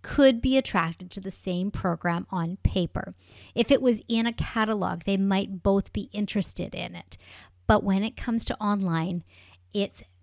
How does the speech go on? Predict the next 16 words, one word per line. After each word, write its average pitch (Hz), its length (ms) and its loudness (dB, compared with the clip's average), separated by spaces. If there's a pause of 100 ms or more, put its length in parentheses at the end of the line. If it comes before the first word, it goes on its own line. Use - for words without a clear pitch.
(100)
going 175 280 -2
to 208 120 -4
be 175 340 -6
a 190 100 -2
different 165 600 -8
game. 175 360 -4 (800)
When 226 260 6
marketing 226 520 4
comes 233 240 -2
into 226 200 -2
play, 170 380 -2 (340)
we 233 140 2
need 233 260 0
to 233 180 0
attract 196 520 -4
one 180 460 0